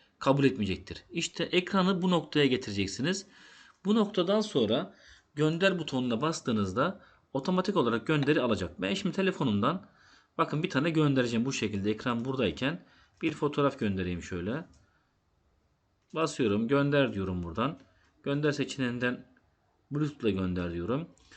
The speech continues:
Buradan bilgisayarımı seçtim. Bakın otomatikman ne yapmış oldu? Dosya aktarımı başlamış oldu. Eğer bu noktaya gelmezseniz kesinlikle gönderi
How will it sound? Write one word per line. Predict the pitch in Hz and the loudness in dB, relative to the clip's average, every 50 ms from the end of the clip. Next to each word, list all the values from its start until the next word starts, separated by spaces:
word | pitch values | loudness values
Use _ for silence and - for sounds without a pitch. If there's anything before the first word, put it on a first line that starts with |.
| - _ _ - | -20 _ _ -2
Buradan | - 151 143 147 143 139 | 0 0 2 2 2 2
bilgisayarımı | 135 135 131 127 - 139 127 123 131 135 | 0 -2 -2 -2 0 0 2 2 0 0
seçtim. | 123 - 104 87 - - - 135 170 180 - - _ _ _ _ _ _ _ _ _ _ _ _ _ _ _ _ _ _ _ _ _ _ - | -2 0 -2 -2 -2 -2 -4 -4 -4 -4 -10 -16 _ _ _ _ _ _ _ _ _ _ _ _ _ _ _ _ _ _ _ _ _ _ 2
Bakın | 160 165 160 - 180 - - | 2 2 4 4 0 -4 -2
otomatikman | - 151 151 - 175 170 165 - - 135 123 131 147 | -4 -2 0 2 2 2 2 0 0 -2 0 2 2
ne | 165 | 2
yapmış | 151 - - - - - | 2 2 0 0 0 0
oldu? | 113 104 107 147 170 185 - - | 0 0 0 0 -2 -2 -2 -2
Dosya | 139 131 131 127 - 147 135 | -2 -2 0 0 0 0 0
aktarımı | 107 - - 113 107 104 104 113 135 160 180 185 - _ _ _ _ _ _ - | 0 0 -2 0 0 0 0 0 0 -2 -2 -6 -10 _ _ _ _ _ _ -8
başlamış | 104 107 127 135 - - - 202 113 127 147 151 - - - | -2 0 0 0 0 0 -2 -2 0 0 0 -2 -4 -10 -10
oldu. | - - 117 107 104 90 87 82 78 - _ _ _ _ _ - | -6 -2 0 0 0 -2 -4 -8 -12 -14 _ _ _ _ _ -8
Eğer | - 120 135 139 139 143 | -2 0 2 2 2 2
bu | 175 | 2
noktaya | 175 165 143 - - 123 110 | 0 0 0 0 0 2 2
gelmezseniz | 104 117 123 135 147 160 151 147 - 117 107 135 170 175 - - _ _ _ _ _ - | 4 2 2 2 0 0 -2 -2 -2 -2 0 0 -2 -2 -6 -12 _ _ _ _ _ -6
kesinlikle | - 160 151 - 139 101 107 | -4 -2 -2 0 -2 -2 -2
gönderi | 104 113 131 127 117 104 110 110 151 175 180 | 0 0 2 2 2 2 2 2 0 -2 -4